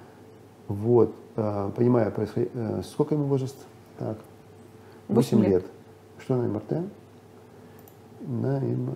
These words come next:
Speaker 1: а, у нас видео еще есть. Надеюсь, что это видео приступа.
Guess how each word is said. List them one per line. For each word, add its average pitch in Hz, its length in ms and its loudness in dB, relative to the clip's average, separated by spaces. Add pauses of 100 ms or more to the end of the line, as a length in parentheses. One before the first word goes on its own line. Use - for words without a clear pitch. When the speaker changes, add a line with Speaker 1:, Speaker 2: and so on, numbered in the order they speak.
Speaker 1:
а, 98 160 -2
у 98 100 -2
нас 98 200 -4
видео 104 180 -2
еще 135 220 -4
есть. 101 280 -6 (2500)
Надеюсь, 117 380 -2
что 120 140 -4
это 113 120 -4
видео 113 240 -2
приступа. - 460 -10